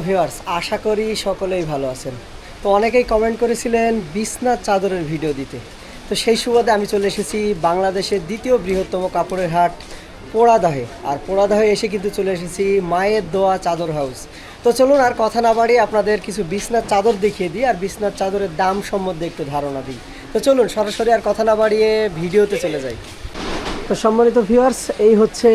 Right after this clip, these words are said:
মায়ের দোয়া চাদর হাউস। এর আগে কিন্তু আপনাদেরকে এখানকার চাদরের ভিডিও দিয়েছি,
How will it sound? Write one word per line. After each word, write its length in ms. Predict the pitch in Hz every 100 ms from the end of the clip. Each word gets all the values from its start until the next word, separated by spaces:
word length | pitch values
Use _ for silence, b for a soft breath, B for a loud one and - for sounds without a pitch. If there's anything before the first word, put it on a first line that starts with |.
| 220 196 175
মায়ের 280 | 185 208 180
দোয়া 160 | 190 180 170
চাদর 240 | 156 160 151
হাউস। 200 | 170 240 190
এর 60 | 185
আগে 120 | 185 190
কিন্তু 160 | 196 190 160
আপনাদেরকে 380 | 170 170 170 170 - - - 190
এখানকার 380 | 185 202 202 185 -
চাদরের 420 | 208 214 233 226 175
ভিডিও 220 | 190 180 170
দিয়েছি, 340 | 160 160 -